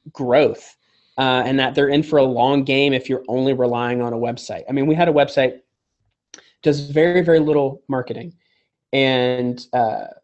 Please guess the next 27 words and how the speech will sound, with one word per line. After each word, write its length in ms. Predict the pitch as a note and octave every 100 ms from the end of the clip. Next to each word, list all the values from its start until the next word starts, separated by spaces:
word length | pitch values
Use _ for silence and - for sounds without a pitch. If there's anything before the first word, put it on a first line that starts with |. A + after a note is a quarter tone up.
| _ _
it's 120 | C3+
got 120 | - C3
a 100 | C3
lot 100 | B2+ E3+
of 100 | F3+
content. 340 | C#3 C3+ D#3+
It's 80 | -
got 80 | C3+
probably 180 | C#3 C3+ B2+
a 40 | B2+
thousand 300 | C3 C#3+ C#3
pages 360 | C#3 C3+ B2+ A#2+
on 80 | A#2+
it 100 | B2
by 120 | A#2+
now. 220 | A#2+ A#2 B2 B2 _ _ _ _ _ _ - _ -
And 500 | D3 C#3+ C#3 C3+ B2+ - _ _ _ _
they 340 | - C#3 D3+ D#3
have, 560 | D3+ D3 C#3 C3 C3 C#3
uh, 320 | C3 B2+ B2+
they're 260 | D3 D3 C#3
just 500 | - E3+ D#3+ D#3+ -
now, 380 | C#3+ C#3 A#2+ G2+ C3
after 380 | C3+ - C#3
a 180 | C3+ C3
year 920 | B2+ B2+ D3 E3 D#3+ D#3 D#3 D#3 D3+ C#3
and 500 | C3+ B2+ B2 B2